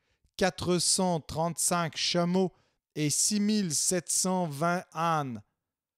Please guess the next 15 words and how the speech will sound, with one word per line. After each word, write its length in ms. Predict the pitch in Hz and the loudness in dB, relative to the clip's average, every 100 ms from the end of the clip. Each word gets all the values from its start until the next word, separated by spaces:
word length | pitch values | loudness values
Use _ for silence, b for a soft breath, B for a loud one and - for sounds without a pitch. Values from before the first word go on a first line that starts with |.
| _ _ | _ _
Plusieurs 580 | 240 233 202 226 214 156 | -2 0 2 4 4 2
des 220 | 151 160 | 0 2
chefs 440 | - - 185 127 | 2 2 0 0
de 120 | 117 113 | -4 -8
famille, 540 | - 131 160 214 214 | -4 -2 0 0 2
à 60 | 143 | 0
leur 220 | 120 110 | 0 -4
arrivée 580 | 110 143 156 180 196 156 | -6 -6 -4 -2 0 0
vers 240 | 131 120 | -2 -2
la 140 | 120 | -4
maison 480 | 120 135 143 131 156 | -4 -2 -2 -2 -2
de 100 | 131 | -2
l'Éternel 560 | 110 110 139 139 160 147 | -6 -4 -4 -2 -2 -2
à 80 | 117 | -4
Jérusalem, 760 | 113 110 117 139 156 180 170 | -6 -6 -4 -2 0 0 -2